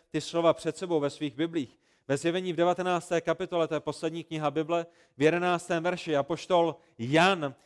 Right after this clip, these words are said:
kterému je dáno zjevení o těch věcech, které nastanou a které, které mají být, zapisuje tato slova. „I uviděl jsem otevřené nebe a hle, bílý kůň a ten, kdo na něm seděl, se jmenoval Věrný a Pravý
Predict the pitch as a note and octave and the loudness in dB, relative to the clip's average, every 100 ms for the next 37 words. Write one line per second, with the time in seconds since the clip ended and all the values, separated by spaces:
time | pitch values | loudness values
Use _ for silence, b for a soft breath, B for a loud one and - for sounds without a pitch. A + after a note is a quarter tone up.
0 | b _ D#3 D#3+ E3+ E3+ D#3 F3 F#3+ E3 | b _ 0 0 0 2 4 4 2 -2
1 | A#2 C#3+ F3 G3 F3 D#3 D#3 D3+ E3 E3 | -2 -2 0 -2 -2 -4 -2 -2 -2 -2
2 | F#3+ - E3+ D3 C#3+ D3+ - G3+ E3 D3 | -2 2 4 4 2 -4 -2 0 0 0
3 | D#3+ D#3 C#3+ b b - F3 E3+ F3 F3 | 2 2 2 b b 2 2 4 2 2
4 | D3+ F#3+ E3+ C3 E3 G3 - F#3+ F3+ E3+ | 2 0 0 -2 0 0 0 -2 0 0
5 | F3+ - G3+ F#3+ A2+ b b b D#3+ F#3+ | -2 -2 0 2 0 b b b 4 6
6 | G#3+ A3 G#3+ G#3 G3 G3+ A3+ D#3 G#3 G3+ | 6 4 2 0 2 2 0 0 0 2
7 | G3 G#3+ G3 E3 C#3 F3 G3 G#3+ G#3 B | 2 4 6 6 6 8 8 8 2 B
8 | - D#3+ G#3+ A3+ A3+ - G3+ A#3 A3 F3+ | -4 0 4 4 4 0 0 2 2 2
9 | G3+ G#3+ A3+ G3 G3+ G3+ G#3+ G3 - G#3+ | 4 4 4 0 2 2 0 -2 0 2
10 | G#3 A3+ A3+ - F#3 F#3+ G#3+ G#3+ G#3 G3 | 4 4 4 2 2 2 2 6 6 4
11 | B B B2 G3 G#3 G#3 G#3 G#3+ G#3+ F3 | B B 2 6 6 4 -2 -2 0 2
12 | - F#3 F#3+ G3 G3 G3 | 6 6 6 4 0 -6